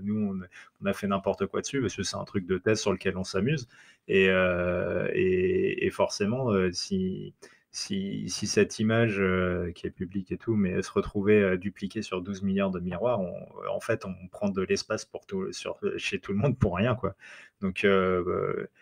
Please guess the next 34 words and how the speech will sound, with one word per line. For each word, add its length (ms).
donc 160
faire 140
un 80
miroir 340
de 100
Docker 340
Hub, 80
c'est 120
quand 120
même 120
plus 160
délicat. 460
Euh, 520
c'est, 1200
c'est, 460
c'est 460
à, 140
par 200
rapport 360
à, 420
donc 220
à 80
Debian 400
ou 100
Maven. 440
Euh, 180
pareil, 280
faire 200
un 60
miroir 320
Maven, 240
c'est 140
pas 100
compliqué. 440